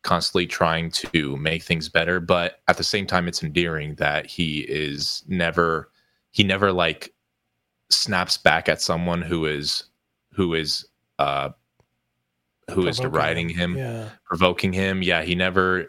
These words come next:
Speaker 1: he never hits back. He's, he, he pretty much takes it, 'cause I think he understands that he's at the end of his rope.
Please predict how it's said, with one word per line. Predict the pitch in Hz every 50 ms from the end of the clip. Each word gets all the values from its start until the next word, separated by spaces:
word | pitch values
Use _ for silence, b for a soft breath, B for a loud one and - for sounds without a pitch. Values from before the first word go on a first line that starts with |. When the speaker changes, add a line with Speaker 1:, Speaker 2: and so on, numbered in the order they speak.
| -
Speaker 1:
he | - 92 87
never | 87 87 92 98 98 98 98
hits | 95 107 - - -
back. | - - 80 78 80 82 80 -
He's, | - - 80 76 76 76 71 71 - - - _ _
he, | - 95 92 87 82 - _ _
he | - 101 98
pretty | - - - 123 127
much | 127 104 - - -
takes | - - 95 90 - - -
it, | 64 -
'cause | - 92 92
I | 87 85
think | - - -
he | 98 87
understands | 90 90 82 78 - - 92 87 82
that | 78 73 73
he's | 87 90 87 -
at | 90 82 -
the | 85 82
end | 78 78
of | 73
his | 76 76 -
rope. | 80 80 76 - -